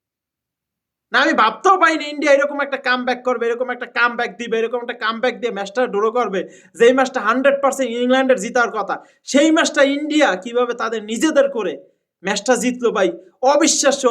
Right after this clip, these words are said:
অবিশ্বাস্য। What a match, what a batting, well done, well done। আমি কি বলবো, আমার মাথা মাথা ন-, মানে, খেলাটা কি দেখলাম, কি ম্যাচটা দেখলাম ভাই, সত্য কথা, কি ম্যাচটা দেখলাম, মাথা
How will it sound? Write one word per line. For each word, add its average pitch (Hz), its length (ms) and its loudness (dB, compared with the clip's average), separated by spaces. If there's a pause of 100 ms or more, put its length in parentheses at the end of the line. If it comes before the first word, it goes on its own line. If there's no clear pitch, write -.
অবিশ্বাস্য। 214 380 -6 (200)
What 262 220 4 (100)
a - 20 6 (120)
match, 220 200 -4 (200)
what 262 200 2 (100)
a - 20 -2 (120)
batting, 233 380 -2 (440)
well 285 220 4 (100)
done, 254 180 2 (140)
well 269 200 6
done। 208 180 -4
আমি 220 160 -10
কি 269 140 -12
বলবো, 240 220 -2
আমার 214 160 -10
মাথা 233 220 -4
মাথা 226 200 -12
ন-, 185 140 -12 (220)
মানে, 269 120 2 (120)
খেলাটা 294 320 2 (100)
কি 269 60 -4 (120)
দেখলাম, 214 240 -4 (120)
কি 294 180 -4
ম্যাচটা 262 360 -4
দেখলাম 160 280 -10
ভাই, 135 180 -14
সত্য 156 160 -18 (140)
কথা, - 160 -16 (440)
কি 311 100 4 (160)
ম্যাচটা 311 360 2 (120)
দেখলাম, 247 300 0 (120)
মাথা 285 220 2